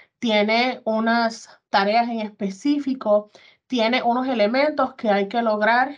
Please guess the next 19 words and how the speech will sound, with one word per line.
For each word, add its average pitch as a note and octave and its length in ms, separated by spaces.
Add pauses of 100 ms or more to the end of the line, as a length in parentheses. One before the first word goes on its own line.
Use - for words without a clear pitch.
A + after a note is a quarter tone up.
y B3 120
en G#3 160
secuencia A#3 960
para G#3+ 320
poder G#3+ 260
obtener G3+ 640 (360)
ciertos A3+ 440
resultados, G#3+ 640
obtener A3 600 (140)
ciertos, G#3 800
eh, F#3+ 680 (240)
eh, F#3+ 280 (100)
premiaciones G#3 640
o F#3+ 100
logros. G3+ 380 (880)
So, - 180
nosotros A3+ 360
podemos C#4+ 320
utilizar C#4 600